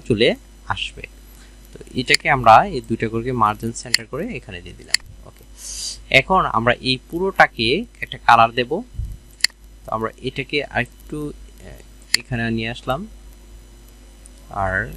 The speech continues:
এটাকে আরেকটু এখানে নিয়ে আসলাম। ওকে, আমরা এখান থেকে ধরে এটাকে আমরা কালার করে দেব, এ পর্যন্ত ধরে আমরা এখান থেকে গিয়ে এই কালারটা করে দেব।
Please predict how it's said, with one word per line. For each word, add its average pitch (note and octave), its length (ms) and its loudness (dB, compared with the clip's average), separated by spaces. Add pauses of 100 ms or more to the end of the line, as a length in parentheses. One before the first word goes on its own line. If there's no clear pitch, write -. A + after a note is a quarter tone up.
(300)
এটাকে B2 340 -10
আরেকটু G#2+ 340 -10 (420)
এখানে G#2+ 320 -12
নিয়ে - 180 -20
আসলাম। - 220 -20 (520)
ওকে, - 160 -18 (580)
আমরা B2+ 180 4 (280)
এখান D#3 280 -4
থেকে E3 160 -4 (160)
ধরে A2 280 2 (960)
এটাকে C3 260 -2 (920)
আমরা A#2 140 2 (100)
কালার B2 300 8
করে C3+ 200 -4
দেব, C#3 120 -2 (2500)
এ - 100 -2
পর্যন্ত B2+ 340 -4 (180)
ধরে A2+ 220 6 (880)
আমরা A2+ 160 6 (200)
এখান D3+ 260 -6
থেকে D3+ 140 -2
গিয়ে G#2+ 180 6 (200)
এই A#2+ 120 -8
কালারটা G2 380 -6
করে E2+ 200 -16
দেব। - 100 -20